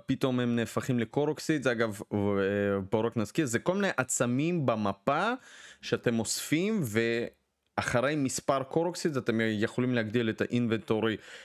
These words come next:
של הנשקים, של הביגוד, של החץ והקשת וכולי. סך הכל יש תשע מאות, ו-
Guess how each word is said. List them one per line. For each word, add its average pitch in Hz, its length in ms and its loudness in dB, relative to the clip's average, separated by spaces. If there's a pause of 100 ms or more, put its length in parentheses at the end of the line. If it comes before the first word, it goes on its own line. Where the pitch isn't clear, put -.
של 95 200 0
הנשקים, 98 560 0
של 107 180 0
הביגוד, 101 420 0
של 101 120 -2
החץ 101 280 -2
והקשת 101 340 -2
וכולי. 151 280 0
סך 185 220 0
הכל 170 220 0
יש - 220 -4
תשע 117 280 0
מאות, 156 420 -2 (540)
ו- 117 720 0